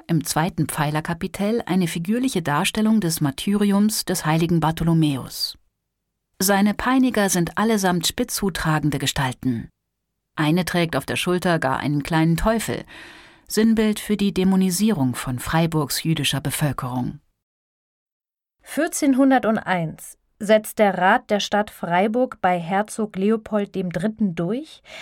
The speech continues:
Speaker 2: dass Jüdinnen und Juden zum Schutz der christlichen Mehrheit präventiv aus der Stadt vertrieben werden.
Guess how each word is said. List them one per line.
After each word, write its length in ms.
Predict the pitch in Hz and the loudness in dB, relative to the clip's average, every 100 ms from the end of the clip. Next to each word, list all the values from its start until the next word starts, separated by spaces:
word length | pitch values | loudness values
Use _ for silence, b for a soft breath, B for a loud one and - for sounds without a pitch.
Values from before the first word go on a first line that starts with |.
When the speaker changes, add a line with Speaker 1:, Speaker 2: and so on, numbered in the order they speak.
| B | B
Speaker 2:
dass 220 | - 208 - | 2 2 0
Jüdinnen 600 | 165 247 320 302 285 254 | 2 4 4 4 2 2
und 280 | 214 170 | 0 0
Juden 480 | 175 254 285 160 147 | 0 0 0 -4 -10
zum 240 | - 208 185 | -8 -4 -2
Schutz 540 | - - 330 - - | -4 -2 -4 -4 -6
der 160 | 214 190 | -4 -4
christlichen 800 | - - 302 - - 254 226 196 | -6 -6 -6 -6 -10 -4 0 0
Mehrheit 560 | 175 196 220 220 - | 0 0 -2 -4 -8
präventiv 720 | - 196 247 262 226 - 240 - | -4 2 2 2 -2 -4 -8 -4
aus 240 | 185 - | -4 -4
der 140 | 202 | -6
Stadt 340 | 202 - 220 - | -6 -4 -4 -4
vertrieben 560 | 175 160 - 170 151 | -8 -8 -8 -6 -6
werden. 400 | 143 135 127 135 | -6 -6 -8 -14